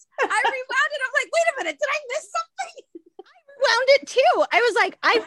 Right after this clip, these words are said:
Speaker 2: for sure, I missed something. I missed a conversation." Nope, we did not miss a thing. She just lays her head on his shoulder. He starts talking about future plans for a camp, an outdoor camp.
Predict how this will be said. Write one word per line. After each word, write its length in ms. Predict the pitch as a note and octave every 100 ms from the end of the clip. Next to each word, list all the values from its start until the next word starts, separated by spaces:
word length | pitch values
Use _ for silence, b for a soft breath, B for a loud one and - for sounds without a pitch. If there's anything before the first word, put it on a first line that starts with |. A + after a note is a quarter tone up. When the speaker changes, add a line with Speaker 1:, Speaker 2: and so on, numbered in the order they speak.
| -
Speaker 2:
for 100 | -
sure, 320 | C#4+ - D#4 -
I 140 | C#4 F#4+
missed 340 | D4+ A#4 -
something. 720 | - - C#4+ C5 B3 G3+ F#3+
I 140 | - A4+
missed 180 | A4+ -
a 40 |
conversation." 540 | G#4 D4+ D4 C4 A#3
Nope, 180 | B3 E4+ _ B3+
we 100 | C#4+
did 160 | D4
not 240 | B3+ C4 - C4+
miss 300 | D4+ D4+ -
a 40 | C4 _
thing. 320 | C#4+ C#4+ G3+ - b b
She 320 | - - F#4
just 200 | D4+ A4+
lays 240 | E4+ E4 F4+
her 120 | G4
head 140 | F4+ D#4
on 120 | D#4+
his 120 | F4+
shoulder. 380 | C#4+ D4 C#4+ D4
He 320 | - - F#4
starts 340 | G4+ A4 F#4 -
talking 240 | C4+ B3
about 240 | C4+ C4+ -
future 320 | E4 D#4+ D#4
plans 360 | - C#4 C#4 -
for 160 | B3+
a 60 | G#3+
camp, 480 | - D#4 C4 B3 -
an 140 | C4
outdoor 340 | A#3+ B3 C4 B3+
camp. 460 | - B3+ B3 -